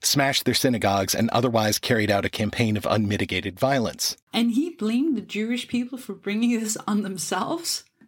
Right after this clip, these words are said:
Speaker 2: I'm no Catholic, but couldn't someone above priest and below pope do something about this?
Speaker 1: Sure, but the problem was that Coughlin's bishop was a big fan of his hateful rhetoric, so he was simply allowed to drone on and on,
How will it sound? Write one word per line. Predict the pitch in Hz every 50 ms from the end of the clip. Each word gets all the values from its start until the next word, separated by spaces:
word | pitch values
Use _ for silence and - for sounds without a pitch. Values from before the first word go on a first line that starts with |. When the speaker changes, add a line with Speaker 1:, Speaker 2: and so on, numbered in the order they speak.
| _ - -
Speaker 2:
I'm | 208 214 285 311
no | 277 311 320
Catholic, | 302 294 294 311 311 - 202 - - -
but | - 220 220 -
couldn't | - 269 285 302 330 302
someone | - - - 202 220 233 269 285 277 -
above | - - - 190 196 208 208 - -
priest | - - 226 240 262 - - -
and | - 196 196
below | 196 202 175 180 180 190 202
pope | 202 - - 214 233 233 -
do | - 220 214
something | 214 - - - - - 226 240
about | 233 240 240 240 240
this? | - 311 381 - - - - - _ _ _ _ _ _ _ -
Speaker 1:
Sure, | - - 226 156 120
but | 113 135 139
the | 120 -
problem | - 208 220 220 202 160
was | 143 135 131 120
that | - 123 -
Coughlin's | - 160 175 170 156 139 127 117 -
bishop | - 117 - - 123 -
was | - 113 101
a | 113
big | - - 98 92 -
fan | - 107 98 101 107
of | 101
his | 113 107 -
hateful | - 107 90 - - 101 92 87
rhetoric, | 95 110 147 175 160 113 95 85 - -
so | - - - 107 101 101 98 - - _ _ - -
he | - 113
was | 101 107 -
simply | - - 135 123 - 123 113
allowed | 110 104 104 98 101 98
to | - 101
drone | - 107 107 101 104 107 -
on | 98 98 98 104
and | 104 101
on, | 90 85 87 90 95 98